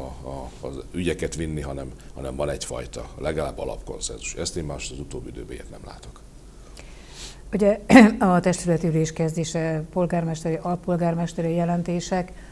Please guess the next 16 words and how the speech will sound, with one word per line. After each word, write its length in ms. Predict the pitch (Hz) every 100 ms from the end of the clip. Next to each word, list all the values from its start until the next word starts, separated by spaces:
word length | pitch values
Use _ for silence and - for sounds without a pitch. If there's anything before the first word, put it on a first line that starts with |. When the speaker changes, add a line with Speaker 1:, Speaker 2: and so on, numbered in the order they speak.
| -
Speaker 2:
á, 240 | 175 170
hát 180 | 165 175
ugye 160 | 175 175
itt 160 | 175
most 160 | 175 -
már 140 | 160
a 60 | 160
hónapok 460 | 170 165 160 160 160
óta 220 | 156 156
szokásos, 560 | 170 160 160 151 160
olyan 160 | 170 147
bő-, 260 | 170 165 165
vagy 220 | 165 175 175 -
közel 320 | 208 180 160
egy 220 | 160 156
órányi, 520 | 156 156 151 160 175